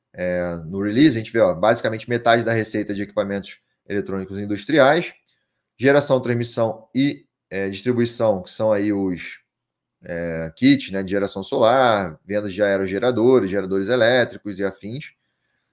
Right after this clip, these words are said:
trinta e seis por cento da receita, então praticamente um terço aí, né? Então, quase noventa por cento da receita é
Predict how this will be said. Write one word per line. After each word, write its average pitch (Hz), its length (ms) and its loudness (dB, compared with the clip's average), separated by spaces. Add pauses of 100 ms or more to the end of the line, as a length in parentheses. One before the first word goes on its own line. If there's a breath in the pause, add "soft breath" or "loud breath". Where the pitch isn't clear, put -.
(160)
trinta 131 260 2
e 113 40 -2
seis 113 140 -4
por - 100 -18
cento 110 160 -6
da 117 60 2
receita, 131 240 2
então 131 120 -2
praticamente 113 480 0
um 120 80 -6
terço 107 380 -2
aí, 113 380 -2
né? 98 100 -12
Então, 107 340 -4 (360)
quase 139 240 4
noventa 139 340 4
por 123 140 -6
cento 127 140 -2
da 131 60 4
receita 127 600 0 (340)
é 113 300 4